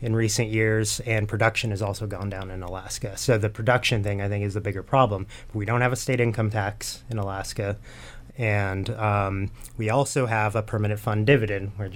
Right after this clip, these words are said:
every year Alaskans get a check for, you know, anywhere from a thousand to,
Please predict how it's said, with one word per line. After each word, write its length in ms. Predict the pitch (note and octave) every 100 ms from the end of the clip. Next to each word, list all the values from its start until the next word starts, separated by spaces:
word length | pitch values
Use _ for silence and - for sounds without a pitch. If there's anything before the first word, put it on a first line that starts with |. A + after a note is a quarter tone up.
| G2+
every 240 | A2+ A#2
year 320 | G#2+ G#2 G#2 G2
Alaskans 540 | A2+ G#2 G2 - G#2
get 160 | - G2+
a 40 |
check 320 | G2+ A#2+ G2+
for, 340 | G#2 - F#2+ G2
you 60 | A2
know, 140 | G2+
anywhere 260 | G2 F#2+ F#2+
from 240 | - F#2+
a 40 | F#2+
thousand 500 | G#2+ G2 G2 G#2 G2+
to, 200 | G#2